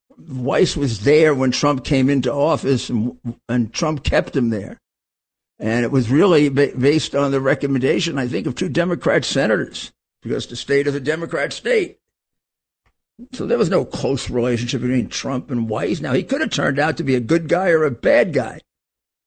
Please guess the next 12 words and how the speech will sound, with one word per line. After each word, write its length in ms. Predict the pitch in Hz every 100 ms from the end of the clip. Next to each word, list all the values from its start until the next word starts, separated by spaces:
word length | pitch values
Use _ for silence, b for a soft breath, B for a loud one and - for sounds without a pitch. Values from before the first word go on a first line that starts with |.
| _ _ _ _ _ _ _ _ _ _ _ _ _ _ _ _ _ _ _ _ _ _ _ _ _
So 200 | - 165
now 260 | 151 202 285
there 220 | 240 208
are 100 | 175
real 240 | 208 285 240
questions 640 | - 214 220 - 180 151
about 240 | 156 151
the 160 | 139 151
integrity 680 | 147 143 208 214 175 160 160
of 100 | 139
that 180 | 139 143
investigation, 960 | 139 135 131 - 123 135 127 120 -